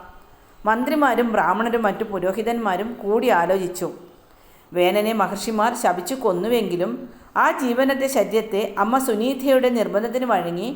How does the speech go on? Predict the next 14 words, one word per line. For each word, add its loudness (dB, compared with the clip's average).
മറവ് 2
ചെയ്തില്ല. 0
പകരം 4
മൃതശരീരത്തെ 2
പച്ചില 0
മരുന്നുകൾ 2
ചേർത്തുണ്ടാക്കിയ 0
എണ്ണയിലിട്ട് 2
സൂക്ഷിക്കുകയായിരുന്നു. -2
സുനീതയ്ക്ക് 2
മാത്രമേ 2
ആ 6
മൃതദേഹത്തിന്മേൽ 2
അവകാശമുണ്ടായിരുന്നുള്ളൂ. 2